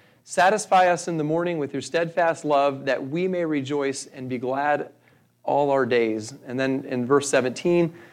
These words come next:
"Let the favor of the Lord our God be upon us and establish the work of our hands upon us. Yes, establish the work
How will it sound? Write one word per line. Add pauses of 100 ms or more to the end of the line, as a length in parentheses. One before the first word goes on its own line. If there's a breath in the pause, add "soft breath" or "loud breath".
(120)
"Let
the
favor
of
the
Lord
our
God
be
upon
us
and
establish
the
work
of
our
hands
upon
us.
Yes,
establish (360 soft breath)
the
work